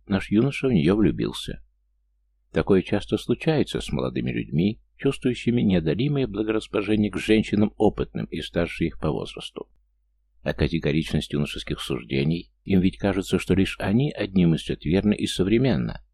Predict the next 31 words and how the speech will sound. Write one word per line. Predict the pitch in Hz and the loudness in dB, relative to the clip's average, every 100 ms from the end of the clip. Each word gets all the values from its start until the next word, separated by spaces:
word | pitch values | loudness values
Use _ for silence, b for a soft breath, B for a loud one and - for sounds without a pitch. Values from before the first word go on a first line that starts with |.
| _ - | _ 0
в | |
то | 82 | 4
время | 82 78 | 6 4
как | 76 69 | 0 -6
все | - 67 | -4 -4
остальные | - 73 76 76 | -4 -2 0 0
погрязли | 64 58 69 92 98 - - | -2 -4 0 0 0 -4 -2
в | |
консерватизме | 80 78 - 60 - 82 87 98 - | -2 -2 -2 -4 -2 -2 2 2 2
и | - | 0
ретроградстве. | 76 - 69 62 - - - - _ _ _ _ _ _ _ - | -4 -2 -4 -4 -6 -8 -12 -14 _ _ _ _ _ _ _ -2
Ну | 71 | -2
и | |
что | - 85 73 | -2 -2 -4
с | |
того, | - 90 156 | 0 2 2
дескать, | - 60 - - | 2 0 -2 -6
что | - 69 | -4 -2
любимая | 67 67 71 67 | 0 0 0 0
девушка – | 73 85 - 85 | 0 -2 0 -2
проститутка? | - 98 - - 90 - - - _ | -2 -2 -2 0 -2 -2 -12 -14 _
Ее | 98 95 | 6 6
ведь | 87 - | 6 -2
к | - | 0
тому | 90 92 - | 4 4 2
вынудили | 98 90 82 82 - | 0 0 2 0 0
обстоятельства. | - - 104 131 - - - - - _ _ _ _ - | -2 -4 -2 -2 -4 -8 -8 -10 -12 _ _ _ _ 0
Если | 82 - 80 | 2 2 0
исправить | - - 113 98 - - | -2 -4 0 0 -2 -8
эти | - | -6
обстоятельства, | 64 - - 101 127 - 123 | -6 -6 -2 0 0 -4 -8